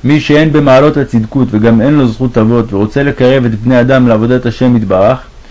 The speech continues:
ישמור את עצמו מניסיונות, ובפרט שלא יתקנאו בו הרשעים. כשיש לך עצב ביום שמחה, וכל שמחתך נשבת, תדע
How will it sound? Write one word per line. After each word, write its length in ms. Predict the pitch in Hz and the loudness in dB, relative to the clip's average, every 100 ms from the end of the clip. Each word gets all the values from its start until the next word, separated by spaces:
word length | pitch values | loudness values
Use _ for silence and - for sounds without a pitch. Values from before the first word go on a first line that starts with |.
| - - - | -20 -20 -18
ישמור 360 | 110 131 151 156 | -6 0 2 2
את 100 | 147 | 0
עצמו 260 | - 143 | -4 -2
מניסיונות, 800 | 147 135 120 - 110 117 143 143 - | 0 0 0 -2 0 0 -2 -4 -6
ובפרט 600 | 117 110 - 143 151 147 | -4 -4 -2 2 2 0
שלא 160 | 131 | -2
יתקנאו 440 | 143 - 127 123 143 | -2 -2 -2 0 0
בו 140 | 135 | 2
הרשעים. 480 | 113 107 104 104 92 90 - - - - - - - - - - - - - - - - - | 2 0 -2 -2 -4 -10 -18 -16 -18 -18 -20 -20 -20 -20 -20 -20 -20 -20 -20 -20 -20 -20 -16
כשיש 380 | - 123 156 151 | -2 2 2 2
לך 180 | 151 131 | 0 2
עצב 440 | 123 143 147 117 | 2 2 0 -2
ביום 380 | 95 107 131 135 | 0 0 0 -2
שמחה, 460 | - 113 104 117 135 - - - - - - - | -2 -2 0 -2 -2 -10 -20 -20 -20 -20 -14 -8
וכל 400 | 104 139 156 156 - | -4 0 2 2 -2
שמחתך 440 | 135 123 113 110 135 | -6 -4 -6 -4 -2
נשבת, 600 | 127 110 110 107 123 - - - - - - | 0 0 -2 0 0 -2 -12 -20 -20 -16 -6
תדע 400 | 110 127 151 | -2 2 2